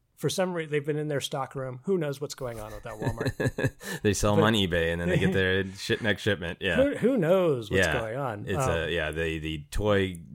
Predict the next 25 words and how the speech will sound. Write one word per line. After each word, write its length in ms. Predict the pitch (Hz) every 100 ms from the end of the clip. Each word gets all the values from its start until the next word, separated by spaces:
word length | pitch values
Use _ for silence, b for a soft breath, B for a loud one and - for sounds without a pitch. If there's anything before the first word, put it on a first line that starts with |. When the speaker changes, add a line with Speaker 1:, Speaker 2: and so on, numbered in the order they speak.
| 87
Speaker 2:
business 420 | 101 87 90 85
gets 260 | 85 78 -
really 320 | 85 95 92
confusing 500 | 85 85 85 78 78
really 180 | 78 78
fast 360 | - 73 73 -
with 100 | 76
the 60 |
way 120 | 76 73
they 120 | 73
ship 260 | - 80
things, 320 | - 78 73 73
and 80 |
there 140 | 76 73
are 40 |
different 500 | 71 73 80 - 78
exclusive 500 | 73 - 85 - 78
deals 260 | 80 80 73
with 140 | 73
different 260 | - - 76
places 560 | 76 69 - 71 71
and 80 | 110
all 60 | 120
Speaker 1:
Right. 160 | 104
Speaker 2:
that. 320 | 73 69 67